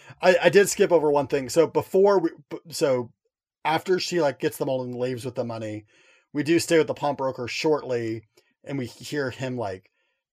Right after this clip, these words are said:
doing some kind of sinister chanting. Again, this is getting into some of the, the racial, the questionable racial elements of this. And then he scans over and he's talking to his love, and then we scan over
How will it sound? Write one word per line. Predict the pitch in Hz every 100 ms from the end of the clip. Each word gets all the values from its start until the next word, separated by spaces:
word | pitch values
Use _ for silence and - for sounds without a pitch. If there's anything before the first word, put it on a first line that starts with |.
| -
doing | 131 113
some | - 113
kind | 113
of | 95
sinister | - 110 101 101
chanting. | - 156 143 131 139 127
Again, | 127 143 123 117 104
this | 104 101
is | 107
getting | 113 104 104
into | 104
some | -
of | 110 101
the, | 98 101 _ _ _ _
the | 120
racial, | 110 113 107 123 110
the | 127
questionable | 120 135 - 120 107
racial | 110 110 123 107
elements | 104 107 104
of | 113
this. | 104 104 - _
And | - 139
then |
he | 131 135 127 _ _ _ _ -
scans | - 208 214 185
over | 156
and | 147
he's | 127
talking | - 160 151 135
to | 147
his | 123 117
love, | 135 131 120 113
and | 123 131
then |
we | 120
scan | 117 - 139 135
over | 123 120 117 110 107